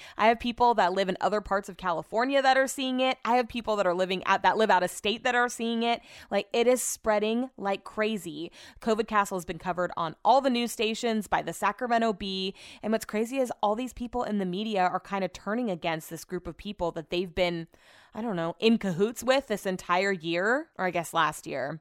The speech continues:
I'm just one of the twelve thousand people that's watching this shitstorm blow up with my mouth wide open, thinking, like, these people that are messaging this People of Sacramento Scams page just need to stop talking 'cause they're only digging themselves a hole. Like,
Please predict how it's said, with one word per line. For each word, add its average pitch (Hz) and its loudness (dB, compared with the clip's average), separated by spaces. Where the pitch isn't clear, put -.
I'm 240 6
just 311 -2
one 254 4
of 226 0
the 214 2
twelve 185 2
thousand 180 0
people 175 -4
that's 170 -2
watching 175 -4
this 170 -4
shitstorm 180 -4
blow 170 -2
up 165 -2
with 165 -6
my 165 -2
mouth 165 -2
wide 165 -2
open, 175 -4
thinking, 180 -6
like, 156 -6
these 185 -6
people 240 -6
that 190 -2
are 175 -2
messaging 180 -4
this 196 -8
People 185 -6
of 180 -2
Sacramento 175 -4
Scams 165 -8
page 196 -6
just 226 -4
need 277 2
to 233 0
stop - 0
talking 180 -2
'cause 196 -10
they're 208 -4
only 233 2
digging 208 0
themselves 185 0
a 175 -4
hole. 190 -2
Like, 170 -6